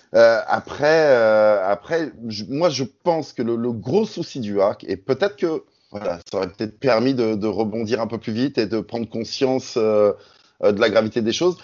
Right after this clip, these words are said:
Le souci, c'est que le hac n'a jamais été en zone rouge, finalement. Ils ont toujours été, euh,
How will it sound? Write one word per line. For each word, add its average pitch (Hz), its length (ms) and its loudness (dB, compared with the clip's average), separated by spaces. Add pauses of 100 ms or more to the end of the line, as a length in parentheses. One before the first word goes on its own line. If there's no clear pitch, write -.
(200)
Le 135 120 4
souci, 165 320 -2
c'est - 140 -2
que 160 100 -2
le 165 60 2
hac - 100 -10
n'a 117 140 0
jamais 165 240 2
été 170 120 -2
en 110 120 -2
zone 107 240 0
rouge, 120 280 -2
finalement. 87 440 -4 (480)
Ils 95 240 -10
ont 95 80 -8
toujours 98 360 -2
été, 107 420 0
euh, 95 100 4